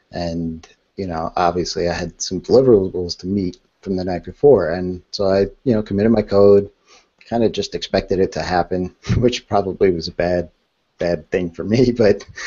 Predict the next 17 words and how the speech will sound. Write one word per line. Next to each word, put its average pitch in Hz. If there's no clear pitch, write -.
um, 90
kind 123
of 117
expected 110
things 101
to 95
happen 101
and 95
woke 101
up 104
in 98
the 95
morning 98
and 87
it 90
didn't 98
happen. 87